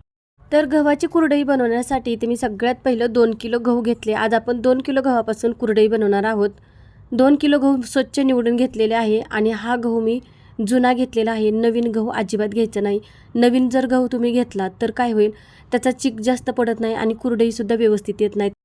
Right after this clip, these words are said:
त्यामुळे कुरडई बनवण्यासाठी आपल्याला इथे जुनाच गहू घ्यायचा आहे. इथे मी गहू हा स्वच्छ निवडून घेतला. आपल्याला हा धुवून घ्यायचा आहे दोन ते तीन पाण्याने आणि धुतल्यानंतर आपल्याला डब्यामध्ये घालून घ्यायचा आहे.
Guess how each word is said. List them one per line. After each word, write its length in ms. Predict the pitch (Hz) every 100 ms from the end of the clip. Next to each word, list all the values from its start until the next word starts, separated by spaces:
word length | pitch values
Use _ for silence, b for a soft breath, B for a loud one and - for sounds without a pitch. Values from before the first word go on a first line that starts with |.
| _
त्यामुळे 360 | 277 277 302 285
कुरडई 440 | 277 277 269 285
बनवण्यासाठी 680 | 285 269 226 226 226 247 226
आपल्याला 360 | 208 214 202 208
इथे 300 | 208 214 214
जुनाच 360 | 220 220 226
गहू 160 | 240 233
घ्यायचा 340 | 220 196 196
आहे. 280 | 208 196 214 - b b b
इथे 240 | 254 262 294
मी 140 | 294
गहू 200 | 262 247
हा 160 | 233 233
स्वच्छ 300 | 240 226 240
निवडून 360 | 226 220 226
घेतला. 260 | 233 233 214
आपल्याला 300 | 196 214 208
हा 160 | 208 226
धुवून 320 | 208 226 254
घ्यायचा 300 | 254 233 208
आहे 160 | 208 208
दोन 220 | 226 233
ते 80 | 240 226
तीन 140 | 226
पाण्याने 420 | 214 196 202 214 226 B B B
आणि 180 | 254 269
धुतल्यानंतर 540 | 262 247 254 269 262
आपल्याला 360 | 226 - 208 220
डब्यामध्ये 480 | 220 196 202 202 233
घालून 280 | 233 196
घ्यायचा 340 | 180 180 180 175
आहे. 240 | 170 175